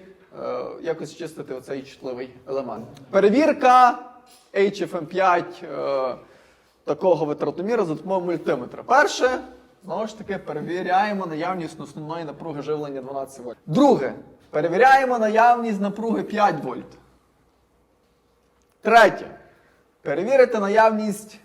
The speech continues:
землі. Перевірити наявність вихідного сигналу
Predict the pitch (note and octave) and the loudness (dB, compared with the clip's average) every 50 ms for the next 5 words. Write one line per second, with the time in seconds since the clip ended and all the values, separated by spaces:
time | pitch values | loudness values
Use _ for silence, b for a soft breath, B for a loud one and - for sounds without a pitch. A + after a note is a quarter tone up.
0 | _ _ _ _ _ _ _ _ - - - C#3 C3 C#3+ G#3+ A3 A3+ A3 G#3+ D3+ | _ _ _ _ _ _ _ _ -20 -18 -16 -12 -6 -2 0 0 2 2 0 0
1 | A2+ G#2 - - _ _ _ _ F3+ F3 F#3 F#3+ F#3 B3 C#4 C#4 C4 B3+ - A3+ | -2 -4 -10 -18 _ _ _ _ 0 2 2 2 0 0 2 2 2 2 2 0
2 | A3 G3+ F#3+ G3 A3 A#3 A#3 A3+ A3 A3 G#3 - - - D3 C#3+ F#3+ G#3+ G#3 - | 0 0 2 4 6 6 4 4 0 -4 -6 -6 -10 -14 -8 -6 -6 -6 -4 -6
3 | G3+ F#3 E3+ F#3 G3 F#3 E3+ E3+ D3+ C#3 - D#3 D3 D3 E3+ F#3 G#3+ A3+ B3 C4+ | -8 -6 -4 -2 -2 -2 -2 -2 -4 -8 -10 -10 -10 -6 -2 0 0 0 0 0
4 | B3+ C4 C4+ - | -2 -4 -4 -8